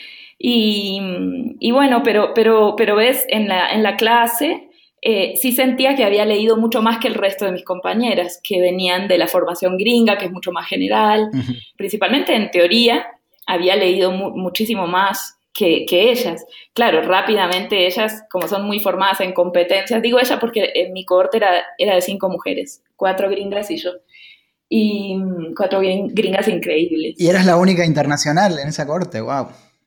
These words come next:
Speaker 1: Sí, sí, era la única, eh, y me súper adoptaron, y, y bueno, y como te decía, las competencias, ellas no habían leído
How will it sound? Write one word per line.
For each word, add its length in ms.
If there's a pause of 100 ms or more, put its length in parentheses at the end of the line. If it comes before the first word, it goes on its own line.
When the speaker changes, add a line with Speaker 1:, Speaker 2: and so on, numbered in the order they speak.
Speaker 1:
Sí, 600
sí, 200
era 180
la 180
única, 560 (460)
eh, 440
y 40
me 160
súper 300
adoptaron, 1040
y, 460
y 100
bueno, 400
y 100
como 240
te 60
decía, 260
las 140
competencias, 840
ellas 300
no 100
habían 240
leído 440